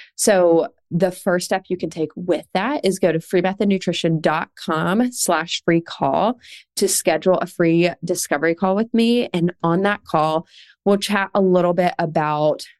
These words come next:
what you're struggling with, what your goals are, and then I will share a little more about how we can help you in your journey. So again, that's free method nutrition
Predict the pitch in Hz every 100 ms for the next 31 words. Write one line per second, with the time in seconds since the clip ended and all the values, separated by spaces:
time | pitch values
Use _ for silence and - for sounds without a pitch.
0 | _ 170 151 - 151 - 294 262 254 247
1 | 233 202 - 170 - 156 - 175 170 180
2 | 180 - 170 175 175 170 165 - 151 156
3 | 170 - 170 160 156 156 156 147 151 151
4 | 147 - _ - _ - 165 151 151 165
5 | 143 151 - 185 190 190 - 147 147 180
6 | 214 240 240 262 277 277 - - - -
7 | 185 165 156 - - 185 185 196 208 202
8 | - 170 185 160 165